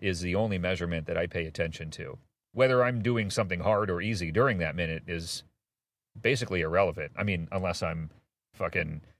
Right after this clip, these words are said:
breaking stones or, you know, I don't know, underground mining or something, like, super hard, I guess that'd be a different story, but I've never had a physical job. Um, so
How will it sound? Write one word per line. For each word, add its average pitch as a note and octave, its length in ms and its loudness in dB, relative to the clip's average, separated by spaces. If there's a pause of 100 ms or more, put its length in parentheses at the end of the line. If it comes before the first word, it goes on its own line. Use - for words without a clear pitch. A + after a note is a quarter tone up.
(200)
breaking F#2 420 2
stones E2+ 600 2
or, D2+ 340 0
you F#2 120 0
know, D2+ 240 -2 (320)
I F2 80 -4
don't F2 100 -2
know, D2+ 220 -4 (580)
underground F#2 460 2
mining E2+ 420 0
or D#2+ 80 -2
something, E2 340 0
like, D2+ 200 -4
super G3+ 380 2
hard, F2+ 260 6
I F#2+ 40 6
guess F#2+ 200 4
that'd F#2+ 160 4
be F2 80 0
a E2 40 0
different D#2+ 280 -4
story, B2+ 280 4
but F2+ 140 2
I've G2 120 2
never E2+ 180 -2
had F#2 160 2
a - 40 -4
physical D#2+ 360 -4
job. D#2+ 480 2 (440)
Um, E2+ 520 0 (240)
so E2 520 4